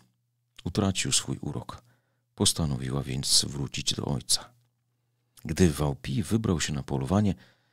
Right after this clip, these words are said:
wzięła ze sobą synka, poszła do kręgu preriowego, uplotła z wikliny kosz i wypowiedziała zaklęcie unoszące ją w niebo. Zabrała ze sobą różne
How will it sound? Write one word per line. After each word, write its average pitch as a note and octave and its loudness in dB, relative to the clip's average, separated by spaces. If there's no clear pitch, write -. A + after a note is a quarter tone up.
wzięła E2 2
ze B1 0
sobą B1 2
synka, D#2+ 2
poszła - -2
do C2+ -2
kręgu D2+ -2
preriowego, D#2 2
uplotła C3+ 6
z - 4
wikliny F#2 4
kosz - 0
i A#2+ 0
wypowiedziała C#2+ -2
zaklęcie D2+ 0
unoszące F2 4
ją B1+ -4
w B1+ -10
niebo. - -8
Zabrała F#2+ 6
ze F2 2
sobą E2 2
różne G#2 2